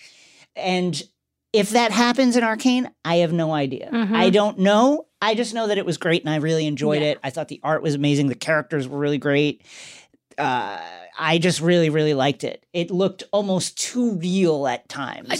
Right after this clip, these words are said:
Speaker 2: that's, that's a show that I think not only is it, like, a stunning show, I've never played League of Legends either, and it's, um,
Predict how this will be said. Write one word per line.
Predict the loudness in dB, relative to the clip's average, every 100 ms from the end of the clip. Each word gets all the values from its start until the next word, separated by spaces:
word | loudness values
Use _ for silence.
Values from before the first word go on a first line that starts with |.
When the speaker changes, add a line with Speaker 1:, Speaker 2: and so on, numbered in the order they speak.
| 0
Speaker 2:
that's, | 0 -2 -8 0
that's | 0 0 -4
a |
show | -2 2 2
that | 2
I | 2
think | 2 0 -2 0
not | 2 2
only | 0 2
is | 0
it, | 0
like, | -4 -4
a |
stunning | -2 -2 0
show, | 0 2 2
I've | 2 2
never | 0 -4
played | -2 -2 -2
League | -4
of | -4
Legends | -8 -8 -8 -6
either, | -6 -6
and | -6
it's, | -8
um, | -8